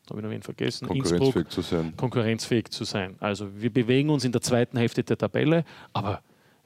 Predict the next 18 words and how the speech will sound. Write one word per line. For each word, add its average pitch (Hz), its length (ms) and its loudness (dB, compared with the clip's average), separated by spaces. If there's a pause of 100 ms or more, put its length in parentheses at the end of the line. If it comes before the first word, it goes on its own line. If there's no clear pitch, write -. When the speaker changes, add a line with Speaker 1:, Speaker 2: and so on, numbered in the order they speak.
(160)
Speaker 1:
auf - 160 -8
alle 120 220 2
Fälle 117 260 2
gut - 280 2
genug, 123 580 -2
um, 120 200 -4
um 110 280 -8
nicht 139 360 -2
abzusteigen, 107 640 -2
um 101 100 -8
die 110 100 -2
Klasse - 360 -2
zu 110 200 -2
halten. 98 380 -4
So, 117 220 -2
die 107 120 -6
Frage 120 340 0
ist, - 280 -4